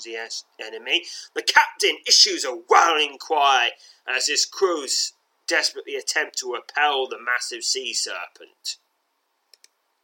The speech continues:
I do eleven damage. And the captain issues another rallying cry.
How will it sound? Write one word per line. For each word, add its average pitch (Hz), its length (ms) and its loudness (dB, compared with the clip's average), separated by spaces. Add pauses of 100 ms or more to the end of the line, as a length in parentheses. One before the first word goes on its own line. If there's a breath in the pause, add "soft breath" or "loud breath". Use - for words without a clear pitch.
(1600 soft breath)
I 110 160 -16
do 104 220 -16
eleven 113 380 -4
damage. 139 880 -6 (1600)
And 127 240 0
the 156 200 0
captain 156 420 2
issues 160 340 2
another 175 640 2
rallying 107 680 -6
cry. 90 560 -8